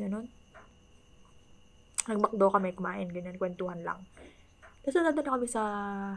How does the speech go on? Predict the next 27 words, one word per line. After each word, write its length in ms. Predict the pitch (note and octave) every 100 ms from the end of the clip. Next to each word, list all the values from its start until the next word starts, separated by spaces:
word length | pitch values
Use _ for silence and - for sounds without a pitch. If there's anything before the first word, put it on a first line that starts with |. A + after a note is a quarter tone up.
| - - - - - - - - - - -
ah, 460 | G3 F#3+ F#3+ F#3 F#3+ F3+ -
cafe, 540 | G3 G3 - F#3+ F#3
dun 240 | F#3 F#3 F#3
nag-uusapan. 880 | F3 F#3 E3+ F3+ E3+ F#3 F#3 F3+ -
Ganyan, 260 | F#3 F3+ F3+
kamusta 320 | F3+ F#3 F#3
si 140 | - F3+
Ate 400 | E3+ - E3+ E3
Ella. 160 | E3+ - - - - - - - - - - - - - - - - - - -
Tapos, 180 | - -
parang 180 | A3 G#3+
kami 200 | A3+ A3
ni 40 |
Ate 280 | G#3 G#3 G#3+ G#3 G3+ G3+ G#3+ - - - - - - - -
Kyla, 340 | G#3 G#3+ A3 -
tinginan 400 | A3+ A#3 A3 G#3
muna 160 | G3+
kami. 320 | F#3+ G3 G3+ G3
Parang, 240 | G3+ G3+ - - - -
"Ito 160 | G#3 G3+
na." 240 | F#3+ G#3 G3+ B3+ C4+ C4+ C4 - - F3 -
<laughs> 800 | - - - - - - - A#3+
"Ito 100 | A#3
na 80 | A3+
yung 400 | A3+ A3+ A3+ A3+ A3+
tanong," 480 | G#3+ A3 A3 A3 G#3
ganun. 300 | G#3 G#3+